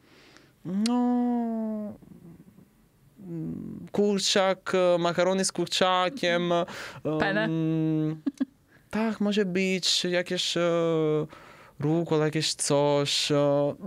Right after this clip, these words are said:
Speaker 1: po polsku. Ale smaczne. W sensie ak-, akceptuję tego, jak to jest.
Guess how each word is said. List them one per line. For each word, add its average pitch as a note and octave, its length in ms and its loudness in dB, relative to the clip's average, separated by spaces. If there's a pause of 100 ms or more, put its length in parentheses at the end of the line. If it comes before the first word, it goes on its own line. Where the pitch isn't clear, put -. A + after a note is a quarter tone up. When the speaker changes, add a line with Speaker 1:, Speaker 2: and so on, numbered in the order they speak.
(140)
Speaker 1:
po A4 120 4
polsku. A#2 580 0 (1040)
Ale G3+ 260 2
smaczne. D#3+ 560 -2
W C4 60 -6
sensie G#3+ 480 0
ak-, - 240 -2
akceptuję A#3 600 0
tego, B3 260 2
jak E3+ 180 0
to D3 120 -2
jest. D#3 380 0